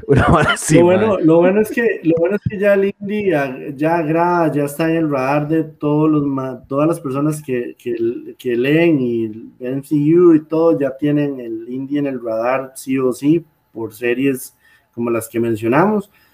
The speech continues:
Speaker 2: A mí me gusta mucho saber que ya, que, que ya se le está dando el mérito que merece y que
Speaker 1: Ujú.
Speaker 2: llegó a quedarse porque vienen muchas series y muchas películas más, de las que ya muchas hay, basadas en, en, en varas indie, ma. Entonces, de, ma,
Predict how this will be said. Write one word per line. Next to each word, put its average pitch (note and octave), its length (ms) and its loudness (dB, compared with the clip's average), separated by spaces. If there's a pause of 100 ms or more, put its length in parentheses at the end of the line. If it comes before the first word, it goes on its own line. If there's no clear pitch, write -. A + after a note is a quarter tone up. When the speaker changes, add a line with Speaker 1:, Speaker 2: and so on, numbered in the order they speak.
(320)
Speaker 2:
A A#2+ 120 -2
mí C3 140 2
me D3+ 120 8
gusta D3+ 280 6
mucho D#3 280 6
saber B2+ 340 2
que C#3+ 100 -2
ya, C3+ 220 -4
que, A2+ 280 -4
que A2+ 180 -4
ya A2+ 160 -2
se C#3+ 120 0
le C#3+ 80 2
está C#3+ 260 0
dando D3 200 4
el D3 80 4
mérito D3+ 400 2
que B2 140 -4
merece C#3 580 -4
y A#2+ 120 -12
que A2+ 500 -8
Speaker 1:
Ujú. G2+ 160 -10
Speaker 2:
llegó A2 240 -4
a A2 100 -12
quedarse B2 460 0
porque - 320 -6
vienen A#2 280 0
muchas C3+ 400 -2
series D#3 340 4
y B2+ 40 -6
muchas A#2 340 -10
películas A#2+ 540 -6
más, D#3 300 -4 (560)
de B2 120 2
las A#2 160 0
que A#2 120 -6
ya A#2+ 140 2
muchas D#3 400 4
hay, A3 280 -2 (280)
basadas A#2 560 0
en, A2+ 240 -4
en, G#2 400 -8
en G#2+ 200 -10
varas G#2 260 -6
indie, A#2 320 2
ma. G#2 140 -2
Entonces, G2+ 680 -2 (720)
de, E3+ 180 2
ma, G#2 260 0